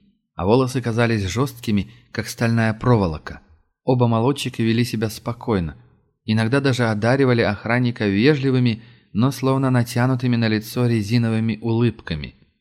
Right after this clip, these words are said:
И все же тому было не по себе. Он пару раз откашливался, собираясь обратиться к спутникам коменданта, но что-то внутри мешало ему заговорить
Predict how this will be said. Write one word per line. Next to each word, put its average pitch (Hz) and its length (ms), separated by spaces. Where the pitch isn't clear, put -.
И 107 140
все 131 240
же 143 120
тому 127 340
было 123 280
не 117 180
по 110 140
себе. 104 500
Он 127 160
пару 120 240
раз 113 220
откашливался, 123 920
собираясь 107 520
обратиться 104 520
к - 80
спутникам 110 600
коменданта, 107 720
но 113 100
что-то 165 300
внутри 131 400
мешало 135 440
ему 123 240
заговорить 117 600